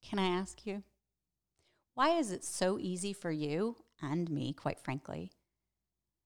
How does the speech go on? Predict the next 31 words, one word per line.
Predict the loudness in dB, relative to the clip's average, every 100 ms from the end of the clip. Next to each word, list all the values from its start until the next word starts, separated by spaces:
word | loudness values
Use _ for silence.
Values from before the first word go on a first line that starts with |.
| _ -10
to | -6
give | -2 -2 -4
credit | 0 2 4 2
and | 0 -2
praise | -4 -2 0 0 2
when | 2
we, | 2 0 -4
like, | -4 -2
go | 0
to | 0
the | -2
Caribbean | -4 0 2 4 4 4
Ocean | 2 2 2 2
and | 2 2
there | 2 2
we | 2
are | 2 2
and | 0
it's | -4
just, | -6 -8 -10 -6
uh, | -4 -4 -10
we're | -4 0
in | 2 2 0
awe, | -4 -4 -6 -8
right? | -4 -2 -4 -10 _ _ _ _ _ _ _ -6
Or | 0 2 2 0 -8 _ _ _ _ _ _ -6
in, | -4 2
at | 2
the | 2
Great | 2 2 2
Lakes | 2 0 0 -4 -8